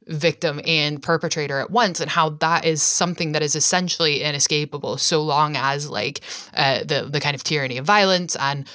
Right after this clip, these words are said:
the tyranny of patriarchy, like, continue to exist. Um, and it, it is, um, like you say,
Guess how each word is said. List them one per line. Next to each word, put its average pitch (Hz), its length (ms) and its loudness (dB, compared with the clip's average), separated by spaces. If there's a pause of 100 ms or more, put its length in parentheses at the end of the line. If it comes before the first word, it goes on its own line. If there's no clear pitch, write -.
the 160 100 -6
tyranny 131 300 -4
of 123 80 -8
patriarchy, 147 580 0
like, 135 160 -6
continue 156 560 -4
to 143 220 -8
exist. 131 680 -2 (220)
Um, 139 300 -2
and 160 140 2
it, 151 280 0
it 165 160 2
is, 160 300 -2 (320)
um, 151 300 -2 (200)
like 160 240 2
you 208 60 0
say, 196 340 2